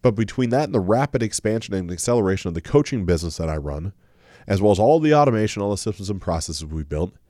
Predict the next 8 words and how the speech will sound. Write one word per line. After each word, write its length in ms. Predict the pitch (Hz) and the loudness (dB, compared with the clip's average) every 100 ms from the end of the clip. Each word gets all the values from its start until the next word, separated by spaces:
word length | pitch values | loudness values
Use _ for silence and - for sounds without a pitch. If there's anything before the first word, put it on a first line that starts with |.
| _ _ _ _ _ _ _ | _ _ _ _ _ _ _
he 140 | - | -8
shared 160 | 123 135 | -4 -2
with 100 | 110 | 0
me, 80 | 113 | 0
"You're 140 | 92 | 0
just 540 | 85 90 113 113 - - | -4 2 2 2 -6 -8
not 340 | 87 90 82 _ 123 | -4 -4 -6 _ -10
like 400 | 87 90 90 | -2 -2 -2